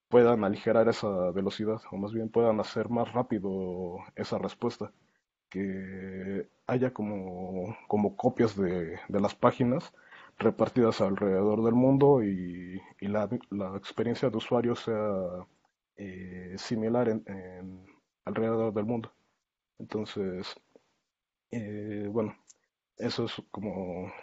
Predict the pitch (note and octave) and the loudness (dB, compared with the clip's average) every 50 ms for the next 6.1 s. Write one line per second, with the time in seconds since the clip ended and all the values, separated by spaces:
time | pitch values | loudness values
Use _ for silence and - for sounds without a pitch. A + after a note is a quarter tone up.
0 | - - - - - A2 G#2+ G#2+ G#2+ G2 G2 G2 - G2 G2 F2+ F#2 - - G2+ | -20 -20 -12 -6 -2 0 4 4 4 4 2 0 -2 -4 -6 -6 -6 -6 -6 -6
1 | - - A2 - A#2+ A2+ A2+ A2+ - - C3+ C3+ C3 C3+ E3+ F3 D#3 B2+ G#2+ G#2 | -4 -4 0 2 4 4 4 2 2 4 4 4 6 6 4 2 2 2 2 2
2 | G2 F#2 F#2 F#2 F2+ G#2 A#2+ - - F2+ F#2+ - - A2+ - - A#2 - A2+ A2+ | 2 2 2 0 -2 -4 -6 -10 -10 -8 -6 -2 -2 -2 -2 -2 -2 4 4 4
3 | A2 - - A2+ G#2+ B2 B2+ - - - - - - - - - - - - - | 4 4 2 2 4 4 4 4 4 0 0 -2 -10 -16 -18 -16 -16 -14 -16 -14
4 | - - - G#2 G#2 G2+ - - B2+ B2+ - C#3 A#2+ G#2+ G#2+ G2+ G2 G2+ G2 G2 | -8 -2 0 0 0 0 2 4 4 6 6 6 4 6 4 4 4 4 2 2
5 | F#2+ F#2 F#2+ G2 F#2 G#2+ - - F#2+ F#2+ G#2 A2 A#2+ B2+ B2 - A#2+ C3 - - | 2 2 0 -2 -2 -4 -6 -6 -4 -2 2 6 6 6 6 4 2 2 2 0
6 | A2 G2 | -6 -6